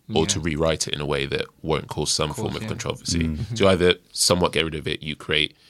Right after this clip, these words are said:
Speaker 1: certain wordings like, uh, daylight between the defender and the attacker and that sort of thing.
Speaker 2: <laughs>
Speaker 1: But then you're measuring daylight and you get into all those sort of, uh, nitty-gritty. So I think one good thing about var is that hopefully it'll shine a light on these rules and hopefully those will get,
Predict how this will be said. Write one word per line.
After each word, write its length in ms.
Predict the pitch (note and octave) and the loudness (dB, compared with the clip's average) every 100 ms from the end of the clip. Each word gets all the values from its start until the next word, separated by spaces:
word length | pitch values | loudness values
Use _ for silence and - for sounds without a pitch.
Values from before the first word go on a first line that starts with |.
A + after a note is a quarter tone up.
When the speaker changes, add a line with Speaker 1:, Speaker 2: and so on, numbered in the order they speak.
| - _ _ | -20 _ _
Speaker 1:
certain 360 | - G2+ D#2+ D2+ | -2 0 0 0
wordings 440 | D2+ D2 D2 D2+ | -2 -2 -6 -8
like, 380 | D2 C#2+ C#2+ - - | -6 -6 -8 -10 -6
uh, 360 | D2 C#2 C#2 - - | -4 -2 -4 -8 -8
daylight 440 | D2 C#2+ C#2 - | -6 -4 -4 -6
between 400 | - - C#2+ C#2 | -12 -10 -8 -8
the 120 | C2+ C2 | -8 -10
defender 400 | - D2 C#2 C#2+ | -10 -10 -10 -10
and 100 | C#2 | -10
the 60 | |
attacker 380 | C2+ - - - | -8 -4 -4 -4
and 100 | - | -6
that 100 | - | -6
sort 140 | - - | -4 -6
of 60 | |
thing. 280 | - - D#2+ | -6 -8 -10
Speaker 2:
<laughs> 60 | - - - - - | -14 -20 -20 -12 -4
Speaker 1:
But 100 | D#2+ | -2
then 100 | D#2+ | 0
you're 120 | D#2 | -2
measuring 380 | D#2 D#2 C#2+ D2 | -2 -4 -8 -4
daylight 520 | D#2+ D#2 D2+ D2+ - | -2 -2 -2 -4 -6
and 220 | - C#2+ | -10 -8
you 60 | D2 | -8
get 160 | - | -8
into 200 | - E2 C#2+ | -8 -8 -8
all 100 | C#2+ | -8
those 320 | C#2 C#2 C2+ | -6 -6 -6
sort 200 | - C#2+ | -6 -6
of, 100 | C#2 - - | -8 -14 -4
uh, 200 | C#2+ C#2 | -2 -2
nitty-gritty. 520 | C#2+ C#2+ - D2 D#2+ | -6 -12 -8 -6 -6
So 240 | D2 F2+ E2 - - - | 0 0 -2 -10 -20 -10
I 80 | - | -4
think 240 | F#2 G#2+ F#2+ _ _ | -2 -2 -6 _ _
one 160 | F2+ E2+ | -8 -6
good 160 | E2+ | -6
thing 140 | - D2+ | -6 -6
about 200 | C#2 - | -6 -4
var 280 | E2 D2+ | -2 -2
is 80 | D2 | -6
that 80 | - | -8
hopefully 420 | E2+ - D#2 - | -10 -8 -10 -10
it'll 220 | - D2+ C#2+ | -8 -8 -8
shine 200 | - C#2+ | -10 -8
a 40 | |
light 200 | D#2 D2 | -6 -6
on 100 | - | -8
these 280 | D2 C#2+ - | -10 -10 -10
rules 320 | D2 C#2+ C#2 | -8 -8 -8
and 200 | D#2 E2 - _ _ _ | -10 -12 -16 _ _ _
hopefully 240 | - D#2 E2 | -4 -2 0
those 280 | D#2 D2+ D2 | 0 0 -2
will 60 | |
get, 280 | D2+ C#2 B1 | -2 -2 -4